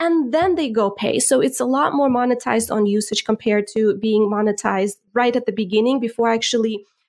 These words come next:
have an understanding of my probability to materialize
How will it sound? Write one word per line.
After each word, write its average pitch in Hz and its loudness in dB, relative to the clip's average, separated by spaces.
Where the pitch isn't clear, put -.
have 269 -2
an 285 2
understanding 254 0
of 233 -2
my 233 0
probability 220 0
to 247 -2
materialize 220 0